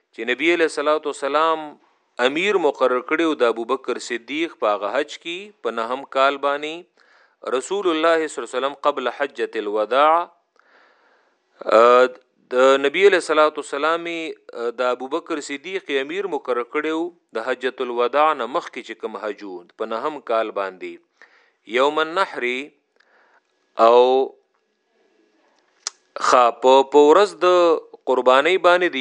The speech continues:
یوم النحر په ورځ باندې، نو هغه وویلې فی رهتن، په هغه ډله کې یؤذن فی الناس، چې اعلان وکړه په خلکو کې،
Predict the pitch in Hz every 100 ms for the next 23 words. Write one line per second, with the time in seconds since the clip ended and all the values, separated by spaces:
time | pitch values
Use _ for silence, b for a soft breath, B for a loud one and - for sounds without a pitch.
0 | 123 127 127 135 175 185 175 - 120 123
1 | 135 143 160 127 113 127 - _ _ _
2 | _ _ _ _ _ _ _ _ _ _
3 | _ _ _ _ _ _ _ 110 113 135
4 | 139 175 202 202 190 170 151 160 156 185
5 | 160 - 110 87 _ _ _ _ _ _
6 | _ 117 120 143 147 151 151 202 180 -
7 | 165 175 143 147 147 139 131 113 117 117
8 | 131 151 156 - 120 - 117 135 156 160
9 | 156 151 143 147 170 165 170 165 175